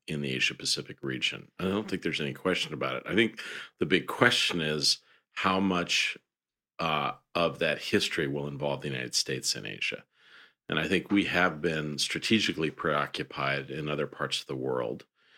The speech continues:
um, for good reasons, but, um, some of those, uh, places really tax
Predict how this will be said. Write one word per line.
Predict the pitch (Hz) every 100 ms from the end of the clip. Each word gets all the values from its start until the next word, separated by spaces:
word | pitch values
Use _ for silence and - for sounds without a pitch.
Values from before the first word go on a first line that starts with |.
| - - -
um, | 78 76 87
for | - 127
good | 127 156
reasons, | 107 90 80 104 139 143 - -
but, | 82 78 - -
um, | 82 80
some | - - 92
of | 80
those, | 82 78 78 - - -
uh, | 76 71
places | - 85 76 - 76 69 - - - - _
really | 87 87 85 78 69
tax | - - 82 73 - -